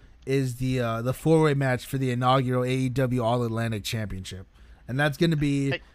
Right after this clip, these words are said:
Speaker 1: uh, the winner of Pac versus Malachi Black taking on, um, uh, or, uh, it's gonna be Pac taking on the winner of Malachi Black and Penta Oscuro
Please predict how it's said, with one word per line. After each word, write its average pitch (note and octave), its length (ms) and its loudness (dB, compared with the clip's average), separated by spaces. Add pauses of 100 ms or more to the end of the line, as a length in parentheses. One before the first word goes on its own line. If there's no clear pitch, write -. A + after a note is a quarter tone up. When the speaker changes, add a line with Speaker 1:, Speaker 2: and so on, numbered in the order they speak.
(200)
Speaker 1:
uh, A#2+ 240 -2
the B2 140 -6
winner F3 380 2
of C#3+ 200 2
Pac E3 360 0
versus C#3+ 320 -2
Malachi D3+ 420 4
Black C3+ 420 0 (560)
taking C#3 360 -2
on, B2+ 440 -2 (400)
um, G#2 540 -6 (880)
uh, B2+ 120 -4
or, D#3 200 4
uh, D3 100 2
it's D#3 180 2
gonna F3+ 140 4
be D#3 120 2
Pac D#3+ 440 4 (180)
taking E3 300 0
on D#3+ 140 2
the D3+ 80 2
winner D3 440 4
of C3+ 180 -2
Malachi C#3+ 420 2
Black C#3+ 580 -2
and C3 180 -4
Penta C3+ 240 0
Oscuro C#3 580 2